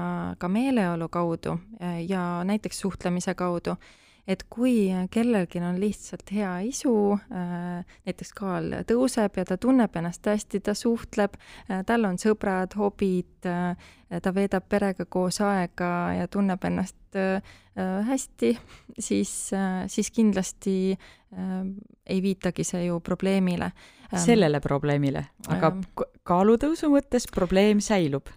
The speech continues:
Speaker 2: sest et
Speaker 1: Mm.
Speaker 2: see, see ülekaal on ka omamoodi probleem.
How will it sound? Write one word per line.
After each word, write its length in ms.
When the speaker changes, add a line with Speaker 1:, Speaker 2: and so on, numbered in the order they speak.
Speaker 2:
sest 280
et 60
Speaker 1:
Mm. 120
Speaker 2:
see, 400
see 280
ülekaal 680
on 180
ka 360
omamoodi 420
probleem. 440